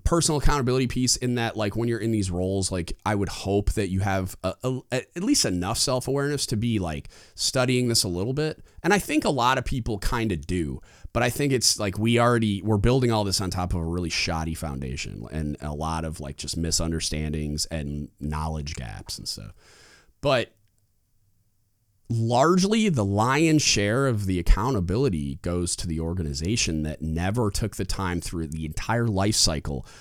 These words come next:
of you promoting to the rank you currently occupy at that Master Chief twenty plus year level, that it's like,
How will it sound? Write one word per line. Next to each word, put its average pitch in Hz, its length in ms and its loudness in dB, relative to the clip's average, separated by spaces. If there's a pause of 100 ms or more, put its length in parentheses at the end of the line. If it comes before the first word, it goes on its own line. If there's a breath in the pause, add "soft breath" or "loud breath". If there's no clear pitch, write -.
(160 loud breath)
of 92 100 -2
you 107 160 2
promoting 104 500 2
to 95 140 -2
the 80 160 -6
rank 90 320 -2
you 85 80 -4
currently 73 380 -4
occupy 98 640 -2 (160)
at - 80 -4
that 80 240 -4
Master 78 340 -4
Chief - 560 -8 (460)
twenty 87 240 2
plus - 240 -4
year 80 160 -2
level, 90 420 -2 (680 soft breath)
that 165 100 0
it's - 180 0
like, 165 280 -6